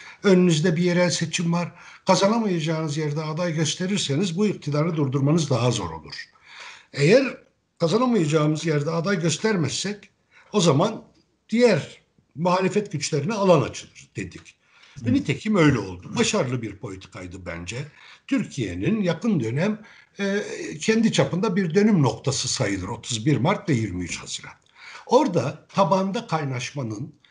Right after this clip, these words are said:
Speaker 1: artması bizim politikanın en büyük kazancıdır, onu söyleyeyim.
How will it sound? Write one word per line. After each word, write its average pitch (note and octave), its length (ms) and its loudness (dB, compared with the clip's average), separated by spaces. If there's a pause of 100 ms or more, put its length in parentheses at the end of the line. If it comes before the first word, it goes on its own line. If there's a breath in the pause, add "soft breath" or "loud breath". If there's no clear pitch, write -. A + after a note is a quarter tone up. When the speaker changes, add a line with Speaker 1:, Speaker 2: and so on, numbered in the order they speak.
(240 soft breath)
Speaker 1:
artması D3+ 1000 -2
bizim E3+ 260 -2
politikanın D#3+ 640 -4
en F3+ 220 -2
büyük A#2 220 -8
kazancıdır, - 600 -12
onu F2 180 -10
söyleyeyim. - 300 -12